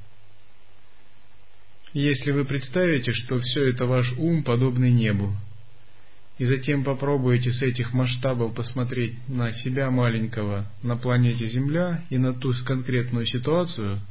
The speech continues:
но она вам покажется очень и очень чем-то ничтожным и смешным, и ваша жизнь, где вы что-то делаете, там, к примеру. И представьте, вот эти масштабы — это ваш ум,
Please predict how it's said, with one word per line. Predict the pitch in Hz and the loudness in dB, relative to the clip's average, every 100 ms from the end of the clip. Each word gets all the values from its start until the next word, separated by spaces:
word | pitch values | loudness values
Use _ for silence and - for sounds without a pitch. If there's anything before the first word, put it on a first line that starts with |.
| - - - - - - - - - 131 | -10 -12 -12 -12 -12 -12 -12 -12 -8 -4
но | 131 | 0
она | 156 170 | 2 2
вам | 151 | 2
покажется | 139 135 143 131 123 127 | 0 0 0 0 0 0
очень | 147 151 135 | 0 0 0
и | 127 | 2
очень | 127 127 120 | 0 0 -2
чем-то | - 117 107 110 101 101 127 | -2 -4 -4 -4 -4 -2 -2
ничтожным | 117 - 143 147 127 113 | -4 -2 -2 -2 -2 -2
и | |
смешным, | 117 - 120 123 104 101 101 | -2 -2 -2 -2 -4 -4 -4
и | 117 | -4
ваша | 117 127 123 120 | -2 0 0 0
жизнь, | 123 147 123 | 0 0 0
где | 120 | 0
вы | 110 104 | 0 -2
что-то | - 120 117 | -4 -4 -4
делаете, | 107 107 101 101 101 - | -2 -2 -2 -2 -6 -10
там, | 113 104 | -10 -10
к | 104 | -8
примеру. | 107 104 101 113 - - - - - - - - - - - - - - | -4 -4 -4 -8 -10 -12 -12 -12 -10 -10 -10 -10 -10 -10 -10 -10 -10 -8
И | 139 | -6
представьте, | 123 127 - 135 117 104 107 | -4 -6 -4 -2 0 -2 -4
вот | 110 110 | -2 -2
эти | 127 127 | 0 2
масштабы — | 135 127 123 180 185 147 127 | 2 2 0 2 2 2 2
это | 139 131 131 | 2 0 0
ваш | 123 127 - | 0 -2 -2
ум, | 139 123 107 | 0 2 2